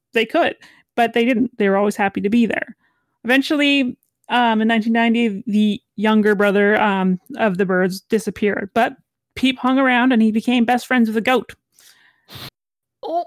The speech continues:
Speaker 1: But in two thousand seventeen, Peep's go-, B F F dies.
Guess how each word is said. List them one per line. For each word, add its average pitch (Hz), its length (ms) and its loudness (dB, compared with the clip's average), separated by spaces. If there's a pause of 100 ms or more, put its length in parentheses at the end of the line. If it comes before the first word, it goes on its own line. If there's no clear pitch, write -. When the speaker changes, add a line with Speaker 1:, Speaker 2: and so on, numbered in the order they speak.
(100)
Speaker 1:
But 262 260 0 (320)
in 226 160 -2
two 240 140 -2
thousand 240 180 -2
seventeen, 226 680 0
Peep's 220 340 -2
go-, 214 240 -4 (160)
B 220 140 -2
F 220 140 -4
F 202 220 -6
dies. - 540 -6